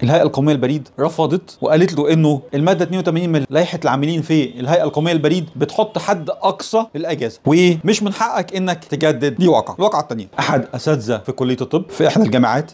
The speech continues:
كان مسافر خارج لمرافقه زوجته اللي كانت مقيمه في المملكه العربيه السعوديه، وبعدين طلب انه يمد الاجازه. رفض رئيس الجامعه انه يجدد له الاجازه بتاعته، ولما هو ما نزلش تجاوزوا عن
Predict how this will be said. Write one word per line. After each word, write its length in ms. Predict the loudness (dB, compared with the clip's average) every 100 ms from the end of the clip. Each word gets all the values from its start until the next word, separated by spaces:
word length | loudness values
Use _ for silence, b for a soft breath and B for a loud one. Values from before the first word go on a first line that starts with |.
| -2
كان 260 | 2 2
مسافر 380 | 2 2 0 0
خارج 440 | -12 0 2 2 0 -8 0
لمرافقه 580 | 2 4 4 0 0 -2
زوجته 540 | 0 0 0 -2 -2 0
اللي 120 | -4
كانت 280 | 0 0 0
مقيمه 520 | -4 0 2 4 2 0
في 100 | 0
المملكه 360 | 2 0 0
العربيه 260 | 2 2 0
السعوديه، 380 | -2 -4 -4 -8 0
وبعدين 400 | 2 4 4 0 0
طلب 220 | 0 2
انه 360 | 2 2 0 -2 _ 0
يمد 280 | 2 2
الاجازه. 500 | 0 2 4 2 2 0
رفض 240 | 0 0
رئيس 180 | 0 -2
الجامعه 280 | -2 -4 -4
انه 200 | -6 -6
يجدد 300 | -6 -8 -8
له 200 | -8 -8 -12
الاجازه 440 | -12 -8 -4 -2 -2
بتاعته، 340 | -2 -2 -4 -2
ولما 360 | 2 6 6 6
هو 180 | 4 2
ما 80 | 2
نزلش 420 | 0 -2 -2 -10 -2
تجاوزوا 500 | 2 4 4 4 4
عن 280 | 2 0